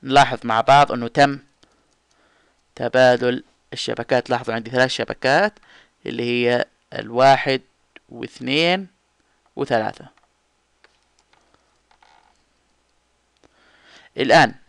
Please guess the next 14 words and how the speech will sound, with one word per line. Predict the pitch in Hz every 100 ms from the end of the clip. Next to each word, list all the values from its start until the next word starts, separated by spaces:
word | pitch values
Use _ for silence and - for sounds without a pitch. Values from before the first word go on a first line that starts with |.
| -
من | 123
على | 120 131
مستوى | 127 123 - 123 117
الراوتر | 113 127 147 135
اثنين | - 135 117
لو | 113
حابب | - 135 131 120 123
أبنق | 131 117 107
على | 113
شبكات | 113 113 117 131 -
موجودة | 113 117 127 110
في | 107
الراوتر | 123 127 - 113
واحد | 123 139 170